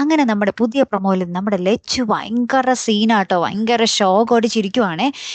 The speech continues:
ഇനി നമ്മുടെ സിദ്ധു വിളിക്കാഞ്ഞിട്ടോ ഇനി സിദ്ധുവായിട്ട് വല്ല വഴക്കിട്ടിട്ടാണോ എന്നറിയില്ല. നമ്മുടെ ലച്ചു ആകപ്പാടെ പരവശവും എല്ലാവരോടും ഭയങ്കര ദേഷ്യവും കട്ടിലിൽ കിടന്ന് അതും ഇതൊക്കെ കാണിക്കുന്നു,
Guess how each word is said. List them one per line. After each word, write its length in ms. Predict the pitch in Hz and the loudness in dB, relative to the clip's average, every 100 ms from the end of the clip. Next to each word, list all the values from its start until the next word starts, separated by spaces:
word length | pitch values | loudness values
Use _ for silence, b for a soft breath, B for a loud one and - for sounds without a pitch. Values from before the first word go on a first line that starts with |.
| 285 | -8
ഇനി 100 | 185 | -6
നമ്മുടെ 200 | 196 202 214 | -4 -4 -4
സിദ്ധു 280 | 170 165 220 | -6 -2 -2
വിളിക്കാഞ്ഞിട്ടോ 540 | 214 185 214 202 214 233 | 0 -2 -2 0 2 2
ഇനി 120 | 208 202 | 2 0
സിദ്ധുവായിട്ട് 420 | 214 165 202 196 220 | -2 0 -2 0 0
വല്ല 140 | 214 196 | 2 2
വഴക്കിട്ടിട്ടാണോ 680 | 170 - 233 247 247 233 247 | 0 -2 -2 2 2 4 4
എന്നറിയില്ല. 460 | 240 220 262 202 240 359 B B - | 2 0 -2 0 0 -2 B B -12
നമ്മുടെ 200 | 175 233 | -6 -2
ലച്ചു 280 | 214 208 254 | -2 0 -2
ആകപ്പാടെ 680 | 180 185 233 - 233 233 247 | -2 -4 -2 2 2 2 0
പരവശവും 640 | 190 180 214 226 214 247 202 | -2 0 2 2 2 0 0
എല്ലാവരോടും 460 | 170 175 190 202 202 | 0 0 0 0 0
ഭയങ്കര 240 | 190 202 | -2 -2
ദേഷ്യവും 680 | 202 175 175 196 - 262 214 151 | -2 -2 -2 -2 0 2 2 0
കട്ടിലിൽ 360 | 151 196 214 220 | -4 -2 0 0
കിടന്ന് 220 | 208 196 | 0 0
അതും 240 | 165 208 | -2 -2
ഇതൊക്കെ 280 | 214 214 226 208 | -2 -4 -6 -6
കാണിക്കുന്നു, 640 | 170 180 208 240 220 233 | -6 -4 0 0 2 0